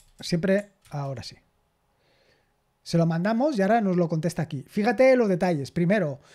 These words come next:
el número de tokens que estamos consumiendo y lo siguiente, lo que nos dice es el precio que tenemos que pagar, porque, eh, si bien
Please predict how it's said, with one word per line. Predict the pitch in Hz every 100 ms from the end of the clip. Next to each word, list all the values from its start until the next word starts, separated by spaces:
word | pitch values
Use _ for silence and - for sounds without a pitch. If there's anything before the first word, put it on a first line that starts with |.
| - -
el | 165
número | 208 240 220
de | 196
tokens | 247 240 233
que | -
estamos | 170 185 180
consumiendo | 196 214 220 226 247 254 190
y |
lo | 175
siguiente, | - 175 208 208 254
lo | 196
que | 170
nos | 160
dice | 156 190 208 240 247 - - -
es | 175 208
el | 180
precio | 190 240
que | 214
tenemos | 170 165 160
que | 156
pagar, | 165 220 160
porque, | 147 147 170 208 - _ _ _
eh, | 170 170 165 160
si | - 165
bien | 165 202 196 135